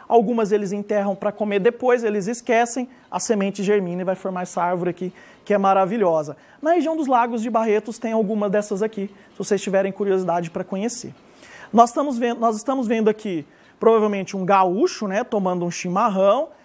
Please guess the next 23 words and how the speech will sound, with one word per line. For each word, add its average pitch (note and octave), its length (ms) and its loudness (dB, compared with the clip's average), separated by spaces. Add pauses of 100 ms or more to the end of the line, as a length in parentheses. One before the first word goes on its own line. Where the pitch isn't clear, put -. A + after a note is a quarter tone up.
(240)
feito A#3 400 2
de F#3+ 120 -2
mate, A3+ 520 -2
a F3 40 0
erva G#3 320 2
mate. F#3+ 380 0
A A3 60 0
erva C4 160 0
mate, C4+ 360 0
ela D4 280 4
é A3 120 2
um B3 160 0
arbusto, C4 680 -4 (280)
você G#3 280 2
retira G3+ 340 0
as F#3+ 100 -6
folhas F3+ 320 -2
desse E3 240 -4
arbusto, F#3+ 460 0
deixa F3 240 -4
essa E3 140 -8
folha D#3+ 260 -6
secar, A#3 560 -2